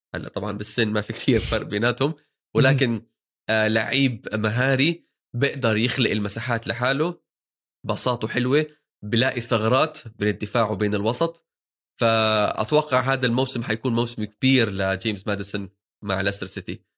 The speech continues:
Speaker 1: وبنشوف هلأ بالفقرة الجاي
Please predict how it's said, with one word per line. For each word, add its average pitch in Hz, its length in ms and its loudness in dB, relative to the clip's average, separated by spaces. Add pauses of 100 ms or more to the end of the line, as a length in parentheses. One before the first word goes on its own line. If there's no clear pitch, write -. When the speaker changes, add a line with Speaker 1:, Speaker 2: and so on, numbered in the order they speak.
(240)
Speaker 1:
وبنشوف 123 840 -2
هلأ 120 180 2
بالفقرة 110 880 -2
الجاي 110 720 0